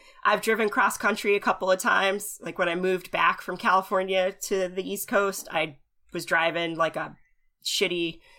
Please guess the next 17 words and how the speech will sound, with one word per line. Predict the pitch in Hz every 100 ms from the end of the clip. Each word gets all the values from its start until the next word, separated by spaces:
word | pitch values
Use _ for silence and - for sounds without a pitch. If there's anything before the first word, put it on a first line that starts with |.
| _ _ _
shouldn't | - 160 151
say | 185 180
that, | 170
it | -
was | 180 170
my | 170 156 147
brother-in-law's | 185 170 170 170 165 160
Honda | 170 165 180
Civic. | - 175 180 175
It | 165
was, | 160
like, | 151 -
pizza | 185 -
delivery | 170 170 175 180
car. | 180 170 165 170 -
It |
was, | 151 - -